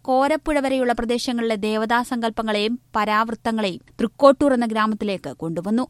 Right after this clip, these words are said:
ആവിഷ്കാര സ്വാതന്ത്ര്യത്തോടെ നന്മ ചോരാതെ അവയ്ക്ക് അലൗകികതയുടെ മാനം നൽകി അവതരിപ്പിക്കുകയായിരുന്നു അദ്ദേഹം. എസ് കെ പൊറ്റക്കാടിന് ഒരു തെരുവിന്റെ കഥ എഴുതാൻ കോഴിക്കോട്ടെ മിഠായി തെരു പ്രചോദനമായതുപോലെ, എം മുകുന്ദന്റെ മയ്യഴിപ്പുഴയുടെ തീരങ്ങളിൽ എന്ന കൃതിക്ക് മയ്യഴി എന്ന മാഹി കാരണമായതുപോലെ,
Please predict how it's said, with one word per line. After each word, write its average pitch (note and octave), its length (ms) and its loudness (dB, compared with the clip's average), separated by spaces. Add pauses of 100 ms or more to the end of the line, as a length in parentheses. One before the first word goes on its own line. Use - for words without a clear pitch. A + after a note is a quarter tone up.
(120)
ആവിഷ്കാര F4+ 600 4
സ്വാതന്ത്ര്യത്തോടെ D4 600 2 (180)
നന്മ A#3+ 340 2
ചോരാതെ A#3+ 580 0
അവയ്ക്ക് G#3 200 -2 (420)
അലൗകികതയുടെ G#3+ 960 -2
മാനം G3+ 380 0
നൽകി G3 300 -4 (100)
അവതരിപ്പിക്കുകയായിരുന്നു F#3+ 1040 -4
അദ്ദേഹം. G3+ 360 -4 (180)
എസ് C4+ 220 0
കെ F#4 140 0
പൊറ്റക്കാടിന് D#4 580 2
ഒരു C4 120 2
തെരുവിന്റെ B3+ 480 2
കഥ A#3+ 200 -2
എഴുതാൻ A3+ 320 0
കോഴിക്കോട്ടെ A3+ 640 0
മിഠായി A3+ 460 0
തെരു A3+ 220 0
പ്രചോദനമായതുപോലെ, G#3 1080 -2 (200)
എം A3 180 6
മുകുന്ദന്റെ A#3+ 500 4
മയ്യഴിപ്പുഴയുടെ A3 720 0
തീരങ്ങളിൽ G#3+ 500 0
എന്ന G3+ 140 -2
കൃതിക്ക് G3 380 -6
മയ്യഴി G#3 480 0
എന്ന G#3+ 220 0
മാഹി G3+ 400 0
കാരണമായതുപോലെ, G3 880 -2